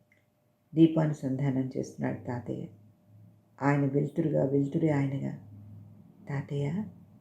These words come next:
నిద్రపోరా?" ఆ గొంతులో ఏదో పశ్చాత్తాపం, భయం, బాధ. "నన్ను దగ్గరికి తీసుకోరా"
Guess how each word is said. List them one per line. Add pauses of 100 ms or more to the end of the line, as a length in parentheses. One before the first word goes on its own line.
(140)
నిద్రపోరా?" (920)
ఆ
గొంతులో
ఏదో
పశ్చాత్తాపం,
భయం,
బాధ. (680)
"నన్ను
దగ్గరికి
తీసుకోరా"